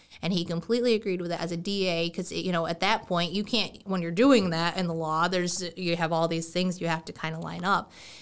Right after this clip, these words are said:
And I said, "You know, it's, it's tough because y-, you have to have your own moral compass." And that's the problem, is that I think everybody's kinda shifted to figuring out what they think is right and what they think is wrong. And for me, like, again, this is back to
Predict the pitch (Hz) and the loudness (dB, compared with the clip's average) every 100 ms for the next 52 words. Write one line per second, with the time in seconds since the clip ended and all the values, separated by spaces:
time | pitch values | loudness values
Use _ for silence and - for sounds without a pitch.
0 | - - 180 180 180 185 185 180 170 170 | -8 0 2 2 0 0 4 4 4 2
1 | 185 - 247 269 - 185 190 170 - 185 | -2 0 2 2 2 -2 0 0 -2 -10
2 | - 208 214 247 247 196 170 170 170 160 | -6 2 4 4 2 0 -2 -2 -2 -2
3 | 156 165 165 170 156 - - - - - | -2 -2 -2 -4 -6 -10 -10 -10 -12 -10
4 | - 180 175 170 175 - 165 170 - 190 | -6 -2 0 0 -2 -4 -6 -6 2 6
5 | 175 170 160 175 151 - 165 175 175 175 | 6 6 -2 -8 -8 -6 -6 -6 -4 0
6 | 190 190 175 - 185 160 - - 220 220 | 0 0 0 -2 -4 -4 -4 0 0 -2
7 | - 92 - 180 175 180 175 175 170 165 | -8 -12 -10 -10 -4 -4 -2 -2 0 2
8 | 170 151 190 240 285 269 262 262 254 233 | 2 2 -2 -2 -2 -4 -2 -4 -4 -6
9 | 190 190 190 175 170 175 170 180 175 151 | -4 -4 -4 -8 -6 -6 -6 0 0 0
10 | 156 180 220 262 214 175 170 165 156 170 | -6 -4 0 2 0 -2 -6 -10 -10 -8
11 | 175 165 165 - 160 - 156 | -8 -10 -10 -8 -8 -8 -12